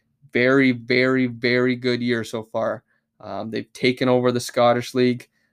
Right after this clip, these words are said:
uh, taken over Celtic. Uh, it's usually one two with them, but, uh,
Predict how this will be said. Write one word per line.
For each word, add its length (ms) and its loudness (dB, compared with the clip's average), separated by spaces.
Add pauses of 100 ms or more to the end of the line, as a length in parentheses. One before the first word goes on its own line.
(100)
uh, 340 -8
taken 300 -4
over 220 0
Celtic. 720 -2 (420)
Uh, 140 -6
it's 160 -10
usually 280 0
one 460 0
two 240 2
with 160 0
them, 400 2
but, 320 -2
uh, 280 0